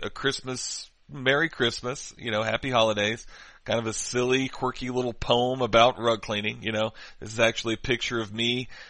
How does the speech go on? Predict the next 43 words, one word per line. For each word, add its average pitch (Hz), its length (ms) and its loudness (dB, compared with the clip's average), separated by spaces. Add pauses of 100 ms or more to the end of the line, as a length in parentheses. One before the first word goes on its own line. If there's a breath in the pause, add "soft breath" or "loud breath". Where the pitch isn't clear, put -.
(220 loud breath)
Um, 123 460 4
I 120 160 0
j-, 117 260 -2
had 117 100 -2
just 123 240 -2
gotten 120 220 6
back 127 280 8
from 120 180 -6
going 123 320 0
to 117 80 -6
see 127 260 -4
my 113 220 4
carpet 123 380 0
retailers 127 800 0
and 110 180 -10
realtors 131 640 -4
dressed 123 280 0
up 127 140 2
in 120 80 -2
the 117 80 -6
Santa 131 260 0
Claus 120 300 -2
suit, 123 320 -4 (320 loud breath)
and 117 140 2
I 120 120 6
said 120 300 0
to 120 60 -2
my 117 160 4
guy, 120 200 4
"Hey, 170 260 4
let's 131 220 -6
run 135 140 0
in 147 100 -6
there 147 160 2
and 143 80 -2
we'll 123 120 -6
grab 123 240 2
a 120 40 -8
picture 131 340 -4
real 131 100 -2
quick 135 320 -2
of 113 100 -4
me 123 220 -4